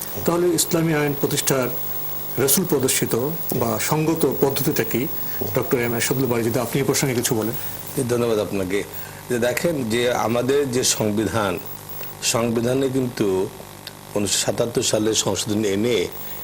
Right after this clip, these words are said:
Speaker 2: আমাদের যে প্রস্তাবনা, তার শুরু থেকে বিসমিল্লাহির রহমানির রহিম লেখা আছে। আমাদের সংবিধানের আর্টিকেল আটে আগে সেকুলারিজম ছিল, রাষ্ট্র পরিচালনার একটি মূলনীতি, সেটি আপনার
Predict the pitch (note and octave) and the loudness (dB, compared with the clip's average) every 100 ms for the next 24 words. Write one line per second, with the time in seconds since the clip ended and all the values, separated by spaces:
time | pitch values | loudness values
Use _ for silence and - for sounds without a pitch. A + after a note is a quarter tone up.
0 | - - G2+ G#2+ G#2 G#2 - G2+ - G#2 | -10 -4 0 0 2 0 0 0 0 0
1 | F#2+ F#2+ F2 F2 F#2+ F2+ G#2+ F#2 G2+ F#2 | 2 2 0 0 -2 0 0 0 0 0
2 | F#2 - G2+ G2 F#2 G2 F2+ F#2 F2+ F2+ | 0 0 0 0 0 0 0 0 0 0
3 | F2+ F2+ E2+ - - - - E2+ - E2 | 0 -2 -6 -12 -18 -8 -4 -2 0 0
4 | - E2 - - - - - - - - | 0 -2 -4 -10 -16 -16 -16 -14 -14 -12
5 | - G#2+ A2 A#2 A2 A2+ G#2 A2 A#2 G#2+ | -4 0 2 2 0 0 2 2 2 0
6 | G2+ A2+ A#2 G#2 G2+ - B2+ G2+ F#2 - | 0 -2 0 2 0 0 2 2 0 -6
7 | - - - - A2 G#2 B2+ A#2+ A#2 A2+ | -14 -16 -2 2 2 2 2 2 2 0
8 | F#2 - G2 F#2+ - G2+ G2 G#2 F#2+ F2 | 0 0 0 0 0 0 0 0 0 0
9 | - F2 E2+ - F2 F2 E2+ - F#2 D#2 | 0 0 0 0 0 0 -2 -2 -2 -2
10 | - - - - - - - A2+ C#3 D3+ | -6 -14 -16 -16 -10 -2 -2 0 0 0
11 | D3+ - G2 A2+ | 0 -2 0 0